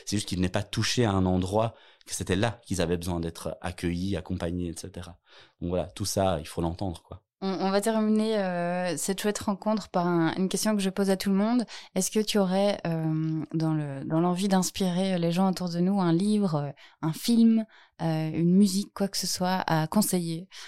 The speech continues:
Speaker 2: pour, euh, les gens qui sont soit intéressés par le domaine de la psychomotricité, mais aussi, euh, peut-être par le secteur du handicap, euh, chez les enfants ?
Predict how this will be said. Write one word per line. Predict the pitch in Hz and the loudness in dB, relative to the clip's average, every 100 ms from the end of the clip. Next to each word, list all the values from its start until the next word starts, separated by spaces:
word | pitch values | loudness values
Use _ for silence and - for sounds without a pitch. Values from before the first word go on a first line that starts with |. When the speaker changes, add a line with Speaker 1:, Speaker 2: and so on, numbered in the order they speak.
| - - - | -20 -20 -8
Speaker 2:
pour, | 170 165 156 | -2 2 2
euh, | 147 143 | 2 2
les | 147 | 2
gens | 165 170 | 2 2
qui | 160 | 2
sont | - 170 | 0 0
soit | - 196 190 | 2 2 4
intéressés | 170 165 165 - 175 175 | 2 0 -2 -2 -2 -2
par | 165 185 175 | -2 0 2
le | 165 | 2
domaine | 156 156 151 156 | 4 4 4 2
de | 143 | 0
la | 131 | -4
psychomotricité, | 135 - 151 147 - 156 - 202 226 220 | -6 -4 -2 -2 -4 -8 -4 -2 2 4
mais | 175 | 4
aussi, | 151 - - 190 175 | 2 0 -2 0 0
euh, | 143 | -2
peut-être | - - 165 | -4 -10 -4
par | 156 | -2
le | 147 | 0
secteur | - 147 160 151 | -2 -4 -4 -2
du | 151 | 2
handicap, | 156 147 175 185 - | 2 0 -2 -2 -2
euh, | 151 143 143 | -4 -2 -2
chez | 165 | 0
les | 156 151 | 0 0
enfants ? | 147 143 175 214 | 0 0 0 -2